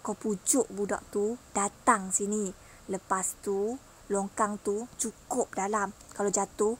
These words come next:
silap-silap boleh mati." "Kalau tak mati pun, dia akan cedera dan mesti dia trauma. Dia takkan datang rumah ni lagi.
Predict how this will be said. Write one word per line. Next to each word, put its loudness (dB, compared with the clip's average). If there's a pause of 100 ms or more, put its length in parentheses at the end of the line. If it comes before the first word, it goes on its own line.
(140)
silap-silap 0
boleh 2
mati." 0 (1120)
"Kalau 6
tak -2
mati -4
pun, 2 (160)
dia -2
akan -2
cedera 2 (240)
dan -2
mesti 2
dia 0
trauma. 4 (240)
Dia -6
takkan 0
datang 4
rumah -2
ni -2
lagi. 0